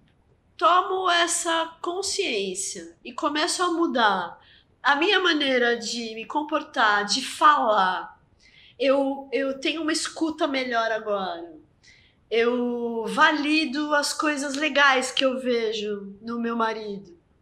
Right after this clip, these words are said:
namorado, seja quem for. Eu começo a, a lembrar do que levou a gente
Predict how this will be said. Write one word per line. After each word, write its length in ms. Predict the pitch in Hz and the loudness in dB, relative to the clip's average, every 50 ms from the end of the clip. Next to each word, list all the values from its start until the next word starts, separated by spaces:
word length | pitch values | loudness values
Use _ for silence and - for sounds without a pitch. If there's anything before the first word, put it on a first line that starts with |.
| _ _ _ _ _ _ _ _ _ _ _ _ | _ _ _ _ _ _ _ _ _ _ _ _
namorado, 800 | - 190 190 202 190 185 190 190 190 202 196 185 175 180 170 - - _ _ | -12 -10 -6 -4 -4 -2 -2 0 0 0 0 -2 -4 -10 -14 -16 -18 _ _
seja 340 | - - - 185 180 185 185 | -18 -16 -14 -14 -14 -16 -16
quem 160 | - - 208 196 | -16 -16 -16 -16
for. 280 | - - 196 175 - _ _ _ _ _ _ _ _ _ _ _ _ _ _ _ _ _ _ _ _ _ _ _ _ _ _ _ _ _ _ _ _ _ _ - | -14 -14 -16 -16 -18 _ _ _ _ _ _ _ _ _ _ _ _ _ _ _ _ _ _ _ _ _ _ _ _ _ _ _ _ _ _ _ _ _ _ -2
Eu 960 | 226 269 269 269 277 277 269 269 269 269 262 262 254 254 254 254 247 254 - - _ _ _ _ _ _ _ _ _ _ _ _ _ _ _ - | 2 4 4 4 4 2 2 0 0 0 0 0 0 -2 -2 -4 -4 -8 -12 -20 _ _ _ _ _ _ _ _ _ _ _ _ _ _ _ -8
começo 680 | - 311 302 277 285 285 285 285 285 - - - 294 262 | -6 -4 -4 -2 0 2 2 2 2 0 -2 -2 0 0
a, 800 | 262 269 262 254 247 240 233 226 220 214 208 202 190 185 185 180 - - _ _ _ _ _ _ _ _ _ _ _ _ _ - | 0 0 -2 -2 -2 -2 -2 -2 -2 -2 -2 -2 -2 -4 -6 -10 -16 -20 _ _ _ _ _ _ _ _ _ _ _ _ _ 0
a 100 | 262 277 | 2 4
lembrar 960 | 269 277 277 269 254 247 254 247 269 277 269 254 214 202 190 - - - _ _ _ _ _ _ | 4 4 2 0 0 2 2 4 6 6 6 6 4 0 -2 -8 -14 -18 _ _ _ _ _ _
do 200 | 214 214 277 302 | -16 -12 -8 -6
que 140 | - - 605 | -6 -2 0
levou 320 | 571 494 403 - - 330 | 2 2 2 0 0 0
a 140 | 302 277 269 | 0 0 0
gente 880 | 262 247 254 254 240 233 233 233 - - - - 233 220 220 208 - | -2 -2 -2 -4 -4 -6 -6 -6 -6 -6 -6 -6 -8 -10 -14 -16 -16